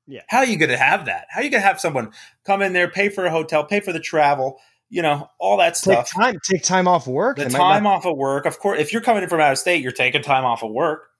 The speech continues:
Speaker 2: All
Speaker 1: You
Speaker 2: of
Speaker 1: might
Speaker 2: it.
Speaker 1: not get paid for that. I mean, even if you do, it's like this whole
Speaker 2: If I'm ever
Speaker 1: thing.
Speaker 2: at, if I'm ever at a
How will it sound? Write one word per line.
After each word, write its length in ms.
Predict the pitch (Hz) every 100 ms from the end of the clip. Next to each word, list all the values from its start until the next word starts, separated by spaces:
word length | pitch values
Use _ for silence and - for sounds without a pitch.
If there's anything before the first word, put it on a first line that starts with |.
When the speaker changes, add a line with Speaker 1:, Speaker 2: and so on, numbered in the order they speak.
| _ _ -
Speaker 2:
All 100 | 165
Speaker 1:
You 40 |
Speaker 2:
of 40 |
Speaker 1:
might 100 | 160
Speaker 2:
it. 40 | 175
Speaker 1:
not 180 | 165 147
get 120 | 143 -
paid 280 | 135 156 143
for 120 | 156
that. 300 | 151 151 139
I 20 |
mean, 240 | 127 117 -
even 220 | 131 127 123
if 160 | -
you 80 | 95
do, 480 | 90 135 156 160 160
it's 240 | 135 -
like 220 | 92 76 - _ _
this 100 | -
whole 100 | -
Speaker 2:
If 160 | 139 -
I'm 160 | 170 151
ever 160 | 151
Speaker 1:
thing. 80 | 156
Speaker 2:
at, 320 | 147 180 208 - -
if 120 | 135
I'm 200 | 190 208
ever 360 | 143 170 160 117
at 380 | 117 104 101 _ _ _ _ _ _ _
a 240 | - 95